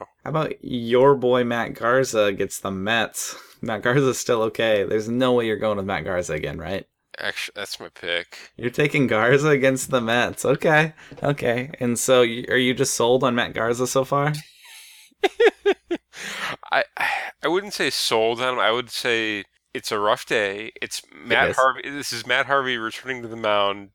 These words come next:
Speaker 2: because
Speaker 1: Yeah.
Speaker 2: <laughs> they didn't want him returning against a hostile crowd at home.
Speaker 1: Yeah, so he's going to Miller Park.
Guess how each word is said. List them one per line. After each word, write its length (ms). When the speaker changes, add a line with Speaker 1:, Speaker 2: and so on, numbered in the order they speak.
Speaker 2:
because 360
Speaker 1:
Yeah. 220
Speaker 2:
<laughs> 320
they 140
didn't 280
want 180
him 80
returning 320
against 280
a 40
hostile 400
crowd 340
at 80
home. 480
Speaker 1:
Yeah, 360
so 200
he's 140
going 200
to 60
Miller 280
Park. 340